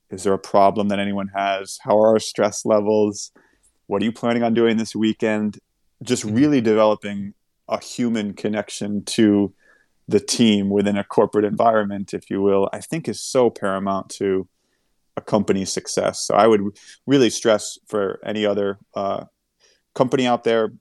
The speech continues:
Speaker 1: C E O, entrepreneur, try to inject that as much as you can into your company. Um, and there's something really nice that we just started using called Know Your Team, which I think is really cool, where you can, a question gets posed once a week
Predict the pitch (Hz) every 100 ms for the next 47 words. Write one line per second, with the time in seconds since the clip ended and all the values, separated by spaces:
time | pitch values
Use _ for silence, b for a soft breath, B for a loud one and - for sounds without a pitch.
0 | - - 117 113 107 104 107 101 98 104
1 | 104 104 - - 127 123 110 98 98 -
2 | 101 98 101 98 92 98 - 98 104 104
3 | 104 107 - 110 - 104 104 _ _ _
4 | _ - _ - 107 98 98 98 104 -
5 | 113 113 113 104 107 104 101 - 107 98
6 | - 101 101 98 101 101 95 - b b
7 | b b 117 107 107 101 - 113 113 113
8 | 113 _ b b b b 107 107 107 101
9 | 98 104 101 - 104 101 101 98 98 -
10 | 101 98 95 - _ _ _ _ - -
11 | - 123 - 117 104 95 - - 110 98
12 | 95 - 98 101 - 104 107 113 -